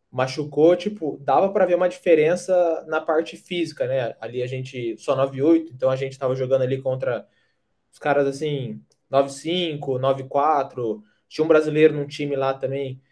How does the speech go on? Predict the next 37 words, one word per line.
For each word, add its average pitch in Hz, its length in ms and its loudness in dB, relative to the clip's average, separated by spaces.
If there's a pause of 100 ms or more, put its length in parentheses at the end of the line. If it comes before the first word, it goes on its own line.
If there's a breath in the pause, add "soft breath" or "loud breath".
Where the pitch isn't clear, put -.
(400)
é, 120 280 0
que 107 100 -12
eles 135 100 -4
acabaram 135 380 2
ganhando 135 220 4
esse 135 220 -2
ano. 127 220 4
Tipo, - 180 -20
o - 20 -20
cara 135 180 2
era 135 140 4
no-, 139 180 0
nove 139 300 2
dois, 139 440 4
entendeu? 127 580 -4
Tipo, 131 260 -16
jogava 127 520 -2 (320)
mó 123 240 0
bem. 131 440 -2 (480)
Então, 147 840 0
a 143 120 0
parte 180 360 2
física 185 580 -6
era, 131 720 -2
era 135 200 2
um 156 80 -4
desafio 165 460 0
grande, 196 460 2
acho 143 200 -4
que - 80 -10
ali 143 300 -2
logo 143 300 4
no 147 120 -4
começo, 147 480 0
né, 135 140 -2
quando 131 340 -4
você 131 500 -4